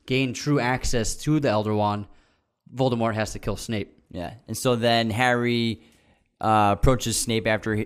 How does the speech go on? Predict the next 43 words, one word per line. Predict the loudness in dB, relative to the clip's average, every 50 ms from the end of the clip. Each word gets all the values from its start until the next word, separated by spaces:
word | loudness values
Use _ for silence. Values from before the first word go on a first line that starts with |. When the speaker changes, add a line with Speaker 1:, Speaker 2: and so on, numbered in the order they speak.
| -4 -4
Speaker 2:
after | -4 -4 -4 -4
Nagini | -6 -6 -4 -2 -2 -2 0 0 -2 -2
attacks | -2 -2 -2 -2 -2 -2 -4 -4
him, | -4 -4 -4 -6 -8 -10
Speaker 1:
Mm-hmm. | -8 -6 -4
Speaker 2:
and | -2 -2
then | -2 -2 0
Voldemort | 0 -2 -2 -2 -2 -2 -4 -4
leaves, | -4 -4 -4 -4 -4 -6 -8 -10 -12 _ _ _ _ _ _ _ _ _
and | -6 -2 -2 0
then, | 2 2
um, | 2 2 2 0 0 -2 -4 -6 _ _
he | -4 -2 -2
le-, | 0 0 0 -2 -2
he | -2
gives | -2 0 0 0 0
him | -2
the | -2 0
memories, | 0 0 2 2 2 0 0 0 0
and | -2
then | 0
you | 0 -2
really | -2 2 4 6 6 8 8 6
learn | 4 4 2 2 4 4 4 2 2 0 -2 -6 -10 -16 -20 -20 _ _ -8
that | -6 -4
this | -4 -6 -4
whole | -2 0 2 2 2
time, | 0 -2 -2 -2 -2 0 0 0 -2 -4 -4 -8 -10 -14 _ _ _ _ -20 -20 -14 -6
by | -4 -4 0
going | 0 0 0 0
through | -2 -4 -6
Snape's | -4 -2 -2 -2 -2 -2 -2
memories, | -2 0 0 0 0 -2 -2 -2 -4 -6 -8 -12 -16 _ _ _ _ _ _ _
that | -2 -2 -2
he | -2 -2
was | 0 2 4 4 4 4 0
a | -2
good | 0 0 0 0 2
person, | 2 2 4 4 2 2 -2 -4 -4 -6 -6 -6 -8 -10
Speaker 1:
Mm-hmm. | -10 -8 -6 -4
Speaker 2:
and | -4 -4
he | -4 -2
was | 0 2 4 4 6 4 4 2 0 -4 -6